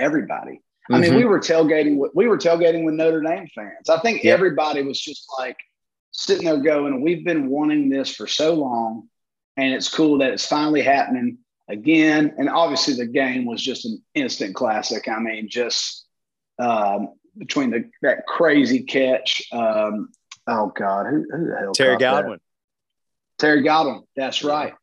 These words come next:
Speaker 1: I couldn't remember if it was him or Javon Wims, but it just, like, just insane. And it was just so cool, man, to be in South Bend, this historic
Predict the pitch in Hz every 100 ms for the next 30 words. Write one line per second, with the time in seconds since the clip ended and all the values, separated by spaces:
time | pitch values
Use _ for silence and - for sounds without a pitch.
0 | _ _ - 135 202 180 185 160 135 185
1 | 196 135 117 135 151 143 143 151 127 120
2 | 113 117 127 127 135 135 143 123 110 135
3 | 135 - 139 113 - 151 143 131 123 -
4 | _ _ - - 143 135 131 135 - _
5 | 262 233 214 233 214 233 240 165 165 156
6 | 139 165 143 - 135 160 - 131 123 120
7 | - 123 - - - 139 127 123 -